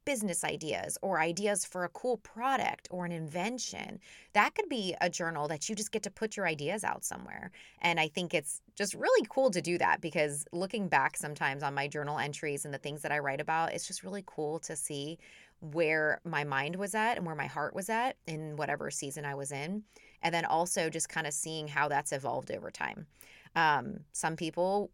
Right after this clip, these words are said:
put down their fears, the things that, you know, scare them,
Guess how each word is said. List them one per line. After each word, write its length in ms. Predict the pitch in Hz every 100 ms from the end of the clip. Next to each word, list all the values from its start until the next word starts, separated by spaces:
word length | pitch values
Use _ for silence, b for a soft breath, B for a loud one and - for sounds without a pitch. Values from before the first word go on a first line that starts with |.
| _ -
put 140 | 185
down 180 | 180 180
their 120 | 160
fears, 640 | - 175 - - - - _ -
the 60 | -
things 300 | 165 196 190
that, 160 | - - _
you 60 | 170
know, 160 | 151 156
scare 400 | - - 165 190
them, 380 | - - 175